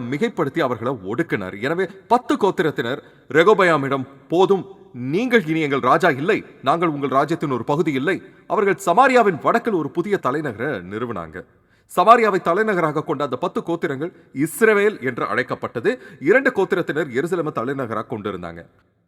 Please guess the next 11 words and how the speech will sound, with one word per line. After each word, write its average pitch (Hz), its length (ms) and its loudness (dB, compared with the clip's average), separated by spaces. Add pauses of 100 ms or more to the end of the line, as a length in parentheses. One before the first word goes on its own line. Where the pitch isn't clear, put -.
(360)
கவனிங்க, 180 400 2 (120)
சமாரியாவை 202 500 6
தலைநகராக 175 520 2
கொண்ட 139 220 -2
அந்த 127 140 -4
பத்து 170 380 -2
கோத்திரங்கள் 160 540 -2 (100)
இஸ்ரவேல்னு 143 800 0
அழைக்கப்பட்டுச்சு. 117 760 -4 (340)
இரண்டு 269 400 4
கோத்திரத்தினர் 165 680 -2